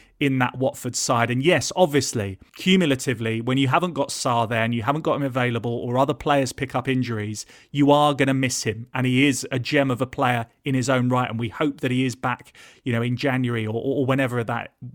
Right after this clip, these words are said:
whenever he's gonna come back. But Emmanuel Dennis is, is, you know, really stepping up now. What is it? Six goals, five assists,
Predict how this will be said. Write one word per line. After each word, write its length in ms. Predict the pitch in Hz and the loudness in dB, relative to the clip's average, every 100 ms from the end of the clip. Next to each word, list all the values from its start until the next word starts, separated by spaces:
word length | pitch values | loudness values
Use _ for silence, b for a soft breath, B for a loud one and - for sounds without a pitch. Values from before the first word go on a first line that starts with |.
| - | -2
whenever 320 | 143 135 123 | 0 2 0
he's 160 | 120 | -2
gonna 220 | 120 123 110 | -2 -4 -4
come 240 | 123 117 | -4 -2
back. 260 | 117 110 - | -2 -4 -4
But 80 | - | -2
Emmanuel 340 | 143 165 175 | 2 2 2
Dennis 400 | 147 165 147 117 | 0 2 0 0
is, 220 | 135 117 - | -2 -6 -6
is, 360 | 147 120 - - - | -6 -4 -6 -10 -10
you 120 | 131 | -2
know, 100 | 113 | -2
really 460 | 113 139 180 160 127 | 2 6 6 6 2
stepping 480 | - - - 127 | 0 -4 -4 -2
up 160 | 123 - | -2 -2
now. 180 | 110 101 | -6 -4
What 160 | 123 | -2
is 100 | 123 | -2
it? 120 | 113 - | -4 -4
Six 280 | 180 - | -4 -4
goals, 380 | - 147 143 139 | -2 2 2 0
five 320 | - 156 151 | -2 0 0
assists, 720 | 139 - 139 127 - - - | 0 -2 -2 -2 -6 -6 -10